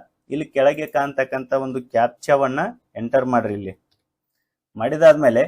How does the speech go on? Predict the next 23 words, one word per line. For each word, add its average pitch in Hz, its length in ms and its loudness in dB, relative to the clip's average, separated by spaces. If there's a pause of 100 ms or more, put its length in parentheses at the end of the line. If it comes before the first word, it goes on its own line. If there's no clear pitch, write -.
(120)
ಸೇವ್ 160 360 -4
ಚೇಂಜಸ್ 143 400 -6
ಕಾಣುತ್ತಲ್ಲ 131 480 -2
ಅದ್ರ 131 180 -4
ಮೇಲೆ 151 160 0 (480)
ಕ್ಲಿಕ್ 139 180 -4
ಮಾಡಿ. 101 220 -4 (1700)
So 170 60 0 (120)
ಮಾಡ್ಕೊಂಡ 170 360 0
ನಂತರ 120 260 0 (380)
registered 156 600 -2
successfully 135 680 -10 (100)
and 135 180 -6
your 131 220 4 (100)
application 147 560 -12 (200)
I 131 100 -4
D 131 100 -4 (200)
is 208 120 -8 (260)
ಅಂತ 117 200 -8 (120)
ಇದನ್ನ 143 200 -2 (340)
ಬರ್ದಿಟ್ಕೊಳ್ಬೇಕು 135 720 2
ನೀವು, 117 180 -4 (320)
ಮುಂದಿನ 120 480 -2